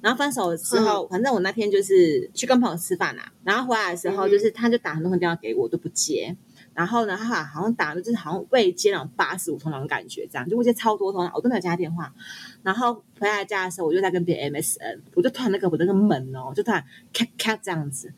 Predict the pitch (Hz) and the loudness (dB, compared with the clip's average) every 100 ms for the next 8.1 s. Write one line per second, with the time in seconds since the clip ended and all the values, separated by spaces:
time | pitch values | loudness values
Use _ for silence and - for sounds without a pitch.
0 | _ 247 240 123 - - 139 156 196 196 | _ -2 -2 -6 -8 -6 -4 -2 0 -2
1 | 214 226 196 180 - 285 185 185 - 226 | 0 2 2 2 0 -2 -2 -4 -2 0
2 | 233 220 170 143 165 170 120 143 147 - | 0 0 -2 -2 -2 0 -4 -4 -4 -4
3 | - - - - 247 214 - 165 127 - | -6 -10 -18 0 2 2 0 -4 -6 -6
4 | 143 220 208 160 135 147 147 139 110 143 | -2 2 2 2 0 -2 -2 -4 -8 -10
5 | - - - 233 160 170 190 160 170 156 | -16 -8 -2 -2 -2 -2 -2 -2 -4 -6
6 | 131 143 - - _ 247 349 302 262 269 | -6 -8 -12 -18 _ 0 2 2 2 4
7 | 220 196 233 233 196 202 202 185 156 151 | 4 4 4 2 2 0 0 0 -2 -4